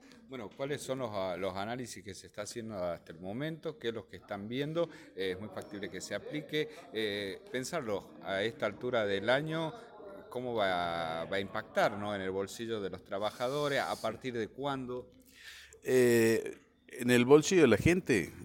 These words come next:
Speaker 2: va a estar, este, eh, aproximadamente en el mes de marzo. Es decir, en el mes de marzo lo van a sentir en la factura.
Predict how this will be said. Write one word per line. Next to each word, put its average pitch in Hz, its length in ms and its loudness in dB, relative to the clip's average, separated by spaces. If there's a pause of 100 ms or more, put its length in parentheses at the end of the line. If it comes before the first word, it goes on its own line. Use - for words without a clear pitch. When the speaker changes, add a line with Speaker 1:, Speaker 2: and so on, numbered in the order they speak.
Speaker 2:
va 104 60 2
a 101 40 2
estar, 120 340 6
este, 92 320 2
eh, 76 1000 -4
aproximadamente 92 1080 -2
en 82 100 0
el 78 80 -6
mes 90 180 -2
de 80 80 -4
marzo. 82 400 -6 (1700)
Es 98 180 -2
decir, 107 280 0
en 92 200 0
el 101 60 0
mes 120 160 4
de 107 80 6
marzo 123 300 0
lo 87 120 4
van 92 200 4
a 85 60 0
sentir 104 480 -2
en 87 120 -2
la 76 100 -6
factura. 85 580 -6